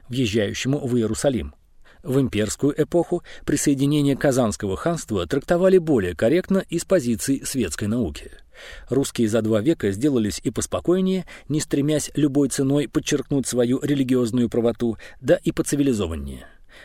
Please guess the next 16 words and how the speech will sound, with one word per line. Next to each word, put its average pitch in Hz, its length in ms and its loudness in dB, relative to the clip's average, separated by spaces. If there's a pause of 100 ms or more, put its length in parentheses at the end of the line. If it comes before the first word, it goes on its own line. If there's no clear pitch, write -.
(100)
Настало 190 420 0
время 170 300 2
более 147 300 4
объективного 131 720 0
осмысления 104 560 -4
событий. - 600 -6 (440)
В 120 80 -4
истории 123 380 4
государства 110 600 0
российского 101 520 -4
Карамзина 117 580 0 (260)
нашлось 196 440 0
место 180 320 0
и 156 180 -2
для 147 140 0
самокритики, 143 760 -4